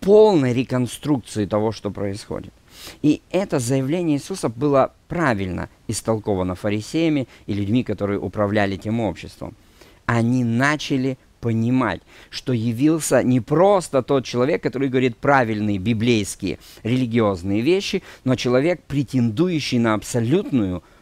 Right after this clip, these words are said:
власть в их стране. И, как мы знаем, не только в стране, но и во всем мире. Говоря о разрушении храма, Иисус говорил о радикальном изменении, крушении существующих коррумпированных систем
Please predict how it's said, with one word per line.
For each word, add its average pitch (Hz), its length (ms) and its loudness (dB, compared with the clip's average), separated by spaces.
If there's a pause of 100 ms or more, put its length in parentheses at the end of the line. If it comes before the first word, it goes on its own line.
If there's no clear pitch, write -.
власть 104 600 -2 (360)
в 104 140 -6
их 92 80 -8
стране. 92 480 -6 (160)
И, 95 120 -4
как 101 180 -6
мы 98 100 -2
знаем, 165 400 0 (320)
не 107 180 0
только 120 460 0
в 90 60 -10
стране, 90 460 -6 (160)
но 120 200 2
и 110 80 2
во 104 140 0
всем 92 340 -4 (540)
мире. 98 340 -4 (280)
Говоря 113 440 0 (240)
о 107 100 -2
разрушении 107 680 -2
храма, 117 460 0 (560)
Иисус 104 280 -8
говорил 107 440 -2 (140)
о 113 80 -2
радикальном 110 680 -2 (240)
изменении, 101 840 -2 (360)
крушении 117 840 -2 (260)
существующих 110 1000 -4
коррумпированных 101 880 -2
систем 87 640 -8